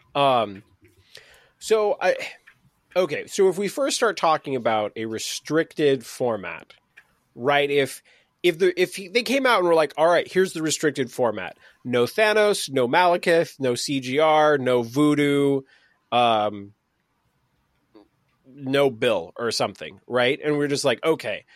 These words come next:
five of, like, the craziest things are just cut off the top. Now build." Would that be interesting to me?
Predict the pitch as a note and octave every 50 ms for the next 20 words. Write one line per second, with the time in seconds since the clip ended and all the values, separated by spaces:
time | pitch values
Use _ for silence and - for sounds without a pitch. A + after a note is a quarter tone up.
0 | _ _ _ - - - F#3+ F3+ F3 F3+ F3+ F#3 F#3 D3+ D#3 C3+ C3 D3 C#3 B2+
1 | A#2+ - - C#3 A#2 - - - E3 D#3+ D#3+ D3+ C#3 C#3 C#3 C3 B2 - - -
2 | D3+ D3+ C#3 A#2+ A2+ A2 - - A#2+ A#2+ C3 B2 - - - - C#3+ C3+ C3 B2+
3 | A#2 - - A#2 - - C#3+ C3+ A#2 G2+ - _ _ _ _ _ _ _ C3 B2+
4 | C3+ C3 B2 A#2 G#2+ A2+ A2 F#2+ - - A#2+ - - _ _ _ _ _ _ _
5 | _ _ _ _ _ _ _ _ _ _ _ _ _ _ _ - B2+ C#3+ D#3 C#3
6 | B2 C#3 C3 E3 A3 - A#3+ B3 B3 C4 C4 - C4+ C4+ - - C4 B3 A#3+ A#3
7 | B3 B3 B3 B3 B3+ A3+